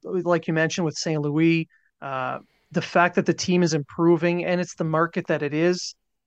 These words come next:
there's gonna be players that want to go into a market like that to experience winning because they saw what happened during that playoff run when every, uh, the city just lit right up and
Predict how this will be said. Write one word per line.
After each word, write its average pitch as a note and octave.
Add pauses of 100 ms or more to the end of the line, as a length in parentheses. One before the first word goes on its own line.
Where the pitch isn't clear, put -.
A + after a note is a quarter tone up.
there's F3
gonna F3+
be E3
players D3+
that -
want D#3
to -
go D3+
into D#3
a C#3
market C3+
like C3+
that C3 (400)
to D#3+
experience D#3
winning C#3+
because C#3+ (440)
they D#3+
saw E3
what E3
happened D#3
during D#3
that C3+
playoff D3
run D3+ (400)
when D3 (520)
every, F3+
uh, F#3
the D#3+
city F#3
just - (300)
lit E3
right D3+
up C#3 (300)
and D3+